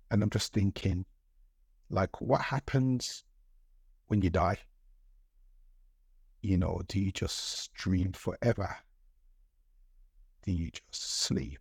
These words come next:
You know, so those were kinda, like, the start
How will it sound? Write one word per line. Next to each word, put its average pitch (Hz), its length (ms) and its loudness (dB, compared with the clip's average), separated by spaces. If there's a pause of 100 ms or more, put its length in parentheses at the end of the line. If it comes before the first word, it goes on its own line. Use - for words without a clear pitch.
(220)
You 143 140 6
know, 123 420 4 (120)
so 117 680 2
those 143 580 4
were 139 80 2
kinda, 123 400 0
like, 104 220 -2 (160)
the 92 100 -6
start - 840 0